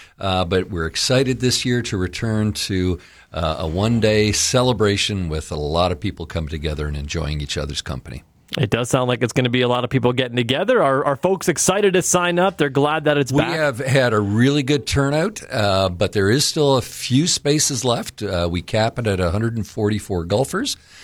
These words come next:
Speaker 2: Talk about signing up for this.
Speaker 1: Yeah, so go to M C I blues dot net, uh, click on register for the golf tournament. Cost is a hundred fifty dollars per golfer. Thirty-five dollars of that generates a tax receipt,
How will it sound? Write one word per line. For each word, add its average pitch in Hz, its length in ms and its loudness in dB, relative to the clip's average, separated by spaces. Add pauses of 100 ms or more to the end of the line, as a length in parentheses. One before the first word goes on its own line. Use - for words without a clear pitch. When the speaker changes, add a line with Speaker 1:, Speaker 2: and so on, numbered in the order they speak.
(140)
Speaker 2:
Talk 196 200 -2
about 214 220 0
signing 147 280 -2
up 123 120 -2
for 123 100 -8
this. - 320 -8 (340)
Speaker 1:
Yeah, 127 420 2
so 113 360 2
go 117 260 2
to 110 380 2
M 135 140 0
C 147 180 2
I 135 80 4
blues 127 420 2
dot 131 300 2
net, 143 460 -4
uh, 104 420 2 (720)
click 127 320 -2
on 113 600 2
register 147 600 0
for 147 160 -2
the 117 80 0
golf 139 300 0
tournament. 214 600 -4
Cost 120 360 0
is 90 100 -2
a 95 80 0
hundred 131 300 0
fifty 139 320 -2
dollars 135 520 2 (360)
per 139 220 2
golfer. 156 540 2
Thirty-five 135 720 2
dollars 127 420 2
of 107 120 -2
that 131 420 0
generates 110 540 -2
a - 20 -6
tax 127 460 -2
receipt, 156 480 -4